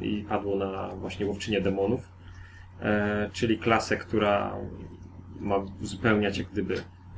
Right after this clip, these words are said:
miejsce po Amazonce, e, z dwójki. E, czyli przede wszystkim bronie...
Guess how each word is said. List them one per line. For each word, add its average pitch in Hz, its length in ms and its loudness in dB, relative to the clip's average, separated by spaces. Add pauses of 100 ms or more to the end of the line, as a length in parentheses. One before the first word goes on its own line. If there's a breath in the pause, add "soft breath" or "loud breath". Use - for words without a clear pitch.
miejsce 104 680 4 (420)
po 95 380 4
Amazonce, 101 680 2 (480)
e, 104 220 2
z 107 100 0
dwójki. 113 580 2 (500 soft breath)
E, 110 180 2
czyli 127 280 2
przede 135 220 4
wszystkim 131 380 4
bronie... 117 520 4